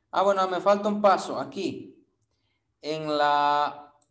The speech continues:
en el rol, ambos son de escala porque son numéricos.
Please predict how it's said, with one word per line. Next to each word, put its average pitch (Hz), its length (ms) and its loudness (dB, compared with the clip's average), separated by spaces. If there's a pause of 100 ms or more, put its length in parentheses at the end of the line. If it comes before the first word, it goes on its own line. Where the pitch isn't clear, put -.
(140)
en 156 200 -6
el 170 300 -2
rol, 196 600 2
ambos 220 320 2
son 214 200 0
de 220 80 -2
escala 185 380 2
porque 156 240 -6
son 190 220 -6
numéricos. 202 720 -2